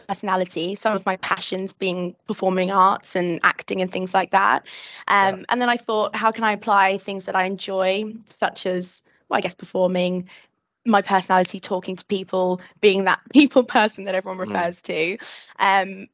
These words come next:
Speaker 1: in a way to then make money from it, being quite a, a money motivated character. I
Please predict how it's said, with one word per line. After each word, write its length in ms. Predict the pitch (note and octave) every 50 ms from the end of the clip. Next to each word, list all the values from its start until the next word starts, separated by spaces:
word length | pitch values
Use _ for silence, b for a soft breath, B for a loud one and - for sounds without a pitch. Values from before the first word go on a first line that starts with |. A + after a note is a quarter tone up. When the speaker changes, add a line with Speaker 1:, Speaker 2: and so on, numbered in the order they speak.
| _ -
Speaker 1:
in 460 | A#3+ B3+ A#3+ A#3+ A#3+ A#3+ A#3 A#3 A#3 - - _ _ _ _ -
a 60 | A#3
way 180 | A3 A3+ A3 G#3+
to 160 | G#3+ - F#3+
then 180 | G3 G3 F#3+
make 260 | F#3+ F#3 F#3 - _ -
money 240 | G3+ G3 F#3 F#3
from 220 | F3+ - F#3 F#3+ G3
it, 180 | G#3+ C4 A#3+
being 280 | - G3+ F#3+ F#3 F#3 F#3+
quite 220 | - - F#3+ F3+
a, 200 | - F#3 F#3 F3+ F#3 _ - -
a 80 | G3+
money 180 | G3 G3 F#3+ F#3+
motivated 680 | F#3+ F#3 F#3 F#3 - G3 F#3+ F#3 F#3 - - - _ -
character. 460 | - - F#3+ F#3 F#3 - - - F#3
I 220 | F#3 G3 G3 G3